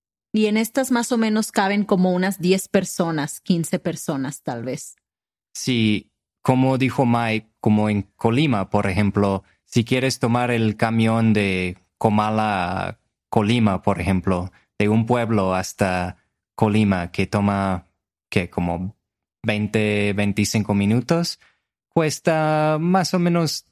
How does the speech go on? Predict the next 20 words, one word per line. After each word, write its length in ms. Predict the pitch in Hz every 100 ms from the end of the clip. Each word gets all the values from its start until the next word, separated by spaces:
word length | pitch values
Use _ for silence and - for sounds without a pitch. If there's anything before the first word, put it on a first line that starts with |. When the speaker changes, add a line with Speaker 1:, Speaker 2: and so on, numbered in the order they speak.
| _
Speaker 2:
setenta 500 | - 123 110 117 120
y 60 | 117
cinco 300 | 127 127 113
centavos, 640 | 104 95 92 80 71 -
yo 120 | 95
creo, 360 | - 87 90 -
como 400 | - 110 107 98
quince 360 | - 123 113 113
pesos, 460 | 113 104 - 90 -
¿verdad? 380 | 95 104 147 -
Speaker 1:
Ujú, 340 | 233 233 277 285
doce 380 | 208 220 - 214
pesos, 480 | 214 202 - 196 -
sí, 320 | - 208 202
de 140 | 190 180
Comala 600 | 185 180 185 196 202 202 - _ _ -
a 500 | 180 160 156 151 143
Villa 360 | 165 202 185 175
de 140 | 175
Álvarez, 760 | 165 175 135 110 170 - -